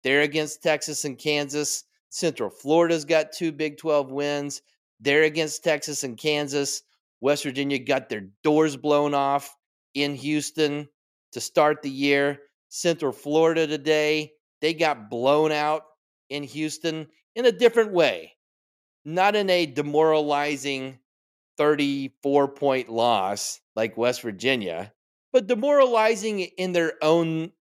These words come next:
way, in that Central Florida scored fourteen points in the first half today at Houston.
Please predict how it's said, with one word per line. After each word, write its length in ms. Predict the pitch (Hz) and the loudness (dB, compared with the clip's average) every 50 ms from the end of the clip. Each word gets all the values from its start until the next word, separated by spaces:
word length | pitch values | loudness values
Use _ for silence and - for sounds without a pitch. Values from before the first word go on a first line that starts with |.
| _ - | _ -8
way, 500 | 120 120 120 104 85 76 76 80 - _ _ _ _ _ _ _ - | -2 0 0 0 0 -4 -10 -20 -20 _ _ _ _ _ _ _ -4
in 220 | 143 156 160 160 160 | -2 -2 0 0 2
that 380 | 160 156 151 151 147 - - _ _ _ | 2 2 2 2 0 -4 -8 _ _ _
Central 400 | - - - 226 262 262 - 196 | -16 -4 0 0 0 2 0 -2
Florida 580 | - - 202 208 208 196 156 120 104 101 104 104 _ _ _ _ _ - | -4 -2 2 4 4 4 4 2 -2 -4 -4 -8 _ _ _ _ _ -14
scored 580 | - - - - 175 165 160 147 139 131 127 - _ _ _ _ _ _ _ _ _ _ _ _ _ _ _ _ | -12 -12 -6 -2 2 4 4 4 4 2 -2 -8 _ _ _ _ _ _ _ _ _ _ _ _ _ _ _ _
fourteen 600 | - 233 247 254 240 - - 214 214 202 190 180 | 2 4 4 4 2 -2 -4 -2 0 0 0 -2
points 680 | - - - 160 165 156 135 123 - - - - - - _ _ | -4 -4 0 2 2 4 2 0 -4 -6 -8 -8 -8 -10 _ _
in 140 | - 127 123 | -4 -2 -2
the 80 | 120 113 | -2 -2
first 400 | - - 131 110 104 101 - - | 0 2 2 2 2 0 0 0
half 360 | 120 95 82 80 73 - - | 0 0 0 0 -4 -8 -4
today 520 | - 120 92 104 98 90 82 73 - - - _ _ _ | -2 -2 0 2 0 0 0 -4 -8 -12 -18 _ _ _
at 140 | - 104 95 | -2 -2 -2
Houston. 580 | 90 101 101 92 - - - 85 - - - | 0 -2 -4 -2 -4 -4 -6 -8 -10 -10 -12